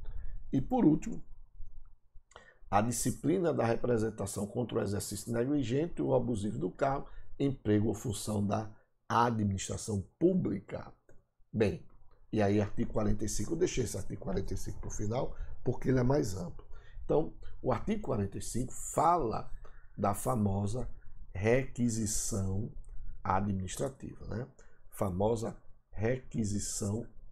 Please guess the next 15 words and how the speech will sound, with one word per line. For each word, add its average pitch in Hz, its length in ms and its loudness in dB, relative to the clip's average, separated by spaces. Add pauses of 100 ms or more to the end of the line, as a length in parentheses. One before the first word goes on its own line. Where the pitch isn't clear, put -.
administrativa, 101 3000 -2 (500)
que 165 140 -2
tá 190 240 2
prevista 156 800 0
lá 101 320 0 (380)
no 107 160 2
artigo 104 640 -4
quinto, 101 440 -2 (1300)
inciso 113 600 0
vinte 127 400 -2
e - 20 -6
cinco - 560 -4
da 107 260 -2 (340)
Constituição - 640 -4
Federal. - 440 -8